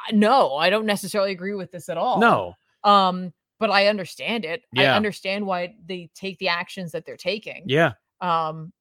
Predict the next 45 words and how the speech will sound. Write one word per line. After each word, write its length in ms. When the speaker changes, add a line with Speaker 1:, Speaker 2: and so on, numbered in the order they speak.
Speaker 1:
yeah. 200
Speaker 2:
Theories? 520
Speaker 1:
I, 60
I 20
have 140
no 100
theories. 380
I'm 120
Speaker 2:
You 60
have 100
Speaker 1:
not, 60
Speaker 2:
no 60
theories? 520
Speaker 1:
I 60
don't 140
wanna 180
have 140
any 100
theories. 240
Speaker 2:
Okay, 480
'cause 100
I 100
Speaker 1:
Because 100
Speaker 2:
do 80
have 80
a 60
big 220
theory 300
from 180
this 280
as 160
a 20
Speaker 1:
Okay. 60
Speaker 2:
result, 320
and 100
I 80
won't 180
talk 200
about 180
it, 80
but, 140
Speaker 1:
Okay. 100
Speaker 2:
like 160
Speaker 1:
No, 180
go 140